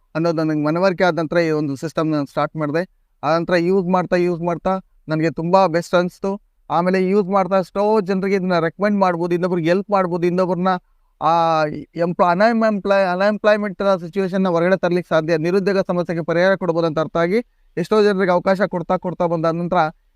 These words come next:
ನನ್ನದು ಕೂಡ ಸಣ್ಣ ಸಣ್ಣ ಕನಸುಗಳನ್ನ ಫುಲ್‌ಫಿಲ್ ಮಾಡಿದೆ. ಮೊದಲೇ ಒಂದು ಬೈಕ್ ತಗೊಂಡೆ ಎರಡ್ ಸಾವಿರದ ಎಂಟರಲ್ಲಿ. ಆನಂತರ ನಂದೇ ಆದ,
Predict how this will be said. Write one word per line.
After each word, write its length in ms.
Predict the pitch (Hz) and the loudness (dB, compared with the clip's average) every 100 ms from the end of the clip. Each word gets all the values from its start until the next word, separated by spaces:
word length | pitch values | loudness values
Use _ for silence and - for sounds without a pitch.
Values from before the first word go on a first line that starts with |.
| - | -8
ನನ್ನದು 400 | 151 175 208 240 | -2 0 2 0
ಕೂಡ 160 | 226 214 | 0 0
ಸಣ್ಣ 220 | 202 190 | 0 -2
ಸಣ್ಣ 220 | 202 196 | -2 -2
ಕನಸುಗಳನ್ನ 640 | 190 185 175 180 180 175 | -2 -2 -2 -2 0 -2
ಫುಲ್‌ಫಿಲ್ 360 | 151 175 165 175 | -2 -6 -4 -2
ಮಾಡಿದೆ. 240 | 165 160 | 0 0
ಮೊದಲೇ 300 | 165 156 165 | 0 0 0
ಒಂದು 200 | 165 160 | 0 0
ಬೈಕ್ 220 | 151 160 - | -2 -2 0
ತಗೊಂಡೆ 440 | 160 156 160 165 _ - | -2 0 -4 -6 _ -6
ಎರಡ್ 180 | 156 147 | -6 -2
ಸಾವಿರದ 260 | 151 143 143 156 | -2 0 0 -2
ಎಂಟರಲ್ಲಿ. 460 | 156 165 165 175 _ _ _ - | -2 -2 -2 -6 _ _ _ -6
ಆನಂತರ 320 | 147 170 170 170 165 147 131 - _ - | -2 0 0 2 2 2 -2 -8 _ -6
ನಂದೇ 240 | 156 175 | -2 2
ಆದ, 400 | 180 170 160 156 | 2 2 2 0